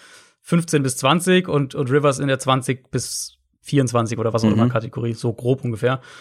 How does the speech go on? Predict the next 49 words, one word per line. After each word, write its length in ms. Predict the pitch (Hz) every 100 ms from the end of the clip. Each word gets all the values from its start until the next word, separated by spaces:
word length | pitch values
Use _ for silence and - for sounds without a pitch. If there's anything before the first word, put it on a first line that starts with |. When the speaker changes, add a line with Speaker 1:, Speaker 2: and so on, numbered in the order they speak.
| - - -
Speaker 1:
Ähm, 520 | 135 135 131 127 - _
da 440 | 240 165 139 131
war 240 | 135 196
auch 120 | 208 208
wieder 180 | 196 185
echt 180 | 190
ungenaue 380 | - 196 185 180
Bälle 200 | 170 175
mit 120 | 175
dabei, 440 | 175 156 160 160 151
mehrfach 360 | 151 170 170 -
zu 120 | 143
hoch 220 | 165 175
geworfen. 500 | 156 151 151 156 151 - - _
Der 80 | -
hätte 100 | 135
locker 420 | 143 147 165 180 175
eine 140 | 160
Interception 520 | 147 151 151 143 147
mehr 200 | 139 147
haben 260 | 143 143 139
müssen. 360 | 139 156 165 165 - - - _ _ _ _ -
Umso 240 | 196 170
beeindruckender 640 | 131 147 247 196 160 139
ist 100 | 127
es 140 | 127 123
natürlich, 340 | 127 139 127
dass 160 | - 131
sie 60 |
das 160 | 139 135
Spiel 420 | - 139 135 131 - _ _ _ _
trotzdem 480 | - 185 185 156 139
gewinnen. 280 | 127 202 160
Und 120 | 135
das 100 | 160
ist 60 |
ja, 100 | 160
obwohl, 440 | 135 110 160 214 147
was, 160 | 139
wie 60 | 147
du 60 | 139
gesagt 260 | 127 185
hast, 120 | 143 -
das 140 | 120
Run-Game 480 | 123 160 160 143 139
auch 200 | 147 185
nicht 140 | 170
sonderlich 380 | 131 131 127 -
gut, 300 | 143 127 -